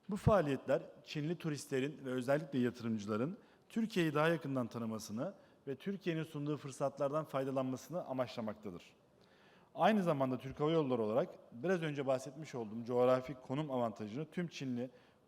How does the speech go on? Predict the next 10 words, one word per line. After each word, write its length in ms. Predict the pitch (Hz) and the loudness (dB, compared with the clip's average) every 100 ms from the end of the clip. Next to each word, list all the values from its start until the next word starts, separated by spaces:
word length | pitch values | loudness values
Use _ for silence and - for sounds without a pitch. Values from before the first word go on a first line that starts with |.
| - | -8
turist 360 | 143 165 165 | -4 -2 -4
ve 140 | 120 131 | -2 -2
yatırımcılara 640 | 123 127 139 135 127 120 | -2 -6 -6 -6 -4 -4
bir 180 | 127 143 | -6 -8
fırsat 400 | - 131 - 160 | -10 -10 -6 -4
olarak 260 | 120 135 147 | 0 0 -2
sunma 260 | - 127 | -8 -4
hedefindeyiz. 580 | 120 104 - 92 80 - - _ _ _ _ _ _ _ _ _ _ _ _ - - _ - | -4 -4 -12 -14 -16 -18 -20 _ _ _ _ _ _ _ _ _ _ _ _ -20 -20 _ -4
Bununla 380 | 147 214 233 180 | 0 0 0 0
birlikte 560 | 151 127 - 123 160 | -2 -2 -2 -2 -2